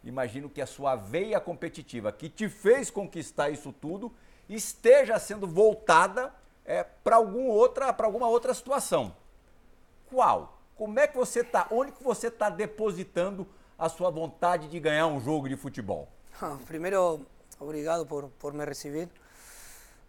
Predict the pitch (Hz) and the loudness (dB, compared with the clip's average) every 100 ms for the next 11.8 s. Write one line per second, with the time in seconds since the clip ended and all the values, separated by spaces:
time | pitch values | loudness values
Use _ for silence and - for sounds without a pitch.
0 | _ 160 156 147 147 160 156 160 156 190 | _ -8 -4 -4 -6 -6 -4 -4 -6 -6
1 | - - - - - 143 147 139 135 151 | -8 -12 -18 -20 -12 -8 -6 -6 -6 -6
2 | 139 143 139 143 139 - 180 - - _ | -4 -6 -6 -10 -10 -10 -12 -14 -20 _
3 | _ - - - - _ - 160 170 165 | _ -20 -20 -20 -20 _ -4 -2 0 0
4 | 156 151 147 135 139 - - - _ _ | 0 0 -2 -6 -12 -20 -20 -20 _ _
5 | - - _ - - 269 202 180 254 - | -20 -20 _ -20 -12 -4 -2 0 0 0
6 | 330 - 160 160 196 - _ _ - 156 | -2 -2 -4 -6 -10 -16 _ _ -14 -4
7 | 254 247 202 240 254 - 180 - 156 127 | -2 -2 -4 -6 -6 -6 -6 -2 -2 -2
8 | - _ _ _ - 87 - 135 175 170 | -12 _ _ _ -20 -20 -18 -10 -6 -6
9 | 165 156 170 160 151 160 160 147 139 - | -6 -6 -6 -6 -8 -8 -6 -6 -6 -14
10 | - _ _ _ - - - - - - | -20 _ _ _ -20 -20 -20 -20 -18 -16
11 | 147 156 151 151 147 160 175 | -12 -8 -6 -2 0 2 0